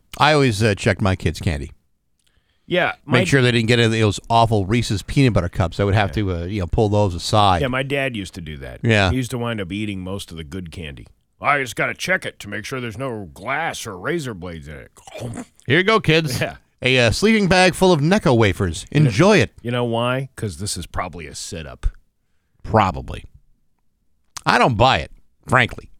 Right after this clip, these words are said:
Speaker 2: Yeah, b-, but we talk about this every year,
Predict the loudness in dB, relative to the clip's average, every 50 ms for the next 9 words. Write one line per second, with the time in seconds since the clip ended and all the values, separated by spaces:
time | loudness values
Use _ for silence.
0 | _ _ _ -12 -12 -12 -12 -12 -14 -14 -12 -12 -6 -4 -2 -2 -2 -4 _ _
1 | _ _ _ _ _ _ _ _ -20 -20 -18 -12 -10 -10 -8 -6 -4 -2 -2 -2
2 | -2 -2 -2 -2 -4 -4 -6 -6 -6 -6 -6 -8 -8 -8 -6 -6 -8 -8 -10 -14
3 | -18